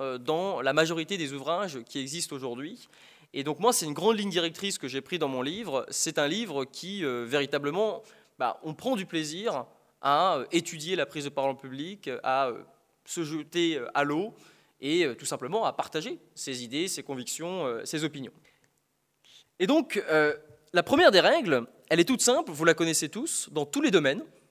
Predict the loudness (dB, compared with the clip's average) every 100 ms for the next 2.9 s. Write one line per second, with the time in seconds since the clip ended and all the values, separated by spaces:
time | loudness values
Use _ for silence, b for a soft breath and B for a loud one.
0 | _ -8 -8 -4 0 0 2 2 2 2
1 | 2 0 0 0 0 0 0 0 -2 -4
2 | -4 -4 -4 -2 -2 0 -2 -2 -4